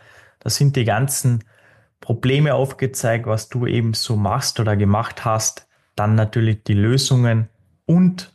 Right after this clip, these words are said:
vor allem dann unser Vier-Schritte-System, ja. Wie ich immer sag, Schritt eins ist richtige Praxiswissen auf den Punkt gebracht, dann erst Schritt zwei Research, das Ausforschen deiner Strategie, die was zu deinem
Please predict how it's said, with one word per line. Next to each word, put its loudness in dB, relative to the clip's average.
vor -4
allem 2
dann 0
unser -2
Vier-Schritte-System, -4
ja. -2
Wie 2
ich -2
immer 2
sag, -4
Schritt -6
eins 0
ist -6
richtige 0
Praxiswissen -4
auf 0
den -4
Punkt 0
gebracht, -4
dann 0
erst -4
Schritt -6
zwei -2
Research, 0
das -8
Ausforschen -2
deiner 0
Strategie, -4
die 0
was 0
zu -6
deinem 0